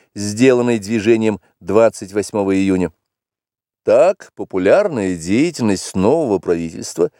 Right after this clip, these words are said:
должна была одновременно следовать направлению национальному,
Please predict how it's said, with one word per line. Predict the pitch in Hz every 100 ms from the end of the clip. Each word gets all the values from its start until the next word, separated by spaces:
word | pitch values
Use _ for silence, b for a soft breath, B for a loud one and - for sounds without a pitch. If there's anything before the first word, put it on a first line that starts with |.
| b b b b
должна | 101 120 127 143 190
была | 170 151 143 135
одновременно | 127 143 139 151 147 113 98
следовать | 92 - 98 92 92
направлению | 95 98 95 92 95
национальному, | 98 123 - 117 107 98 92 95 110 160